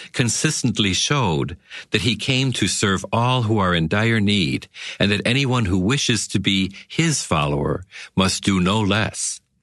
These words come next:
No less than Supreme Pontiff, Pope John Paul the Second, has underscored the mission of Catholic education. In his speech before the presidents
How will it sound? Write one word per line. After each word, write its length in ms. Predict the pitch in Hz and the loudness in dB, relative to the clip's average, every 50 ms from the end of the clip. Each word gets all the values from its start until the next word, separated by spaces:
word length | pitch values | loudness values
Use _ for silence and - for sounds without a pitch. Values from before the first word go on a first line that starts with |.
| _ _ _ _ _ _ _ - - - - - - - | _ _ _ _ _ _ _ -18 -14 -10 -10 -10 -4 -2
No 180 | 107 113 120 | 0 2 2
less 300 | 123 120 127 139 135 - | 2 0 0 0 -2 -2
than 160 | - - 107 101 | -2 -2 -2 0
Supreme 460 | - - 92 - - 127 113 104 98 | 0 -2 -2 0 0 0 0 0 0
Pontiff, 720 | 98 - 143 160 156 - - 80 69 - - - - - - - - - - - _ _ | 0 0 0 0 0 -2 -2 -2 -2 -4 -6 -10 -12 -14 -16 -18 -18 -18 -20 -20 _ _
Pope 240 | - 131 120 101 101 | 0 0 0 0 -2
John 320 | - - 127 120 127 120 | 0 0 2 2 2 0
Paul 260 | 104 - 101 107 98 92 | 0 0 0 0 2 2
the 120 | 90 87 | 0 -2
Second, 560 | - - 139 135 127 - - - - - - - - - - - - | 0 0 -2 0 0 -2 -2 -2 -4 -4 -6 -10 -12 -12 -12 -10 -4
has 200 | - 120 107 - - | -2 -2 0 0 0
underscored 720 | 127 139 147 131 117 104 - - - 139 135 135 135 113 95 | 0 0 2 2 0 0 -2 -2 -2 0 2 2 0 0 0
the 80 | 101 | 0
mission 460 | 95 101 131 160 160 - - 98 87 - | 2 2 2 0 0 0 0 0 0 0
of 160 | - 92 - - | 0 -2 -4 -4
Catholic 420 | - 104 85 80 - - 82 - | -2 -2 -2 -2 -2 -2 -2 0
education. 800 | 85 78 - - 80 - 78 71 - - - - - - - - - _ _ _ - - - - - - - - | 0 0 0 -2 0 0 0 0 0 -2 -2 -2 -4 -4 -6 -12 -18 _ _ _ -14 -8 -4 -2 -2 -2 0 0
In 140 | - 113 | 2 2
his 160 | - 127 110 - | 2 2 0 0
speech 420 | - - - 147 147 - - - | -2 0 0 0 0 -2 -2 0
before 300 | - 110 98 - 113 104 | 0 0 0 0 0 2
the 120 | 95 98 | 0 0
presidents 680 | - - - 143 143 127 127 107 104 98 95 98 - | -2 0 0 0 0 0 2 2 2 2 0 0 -4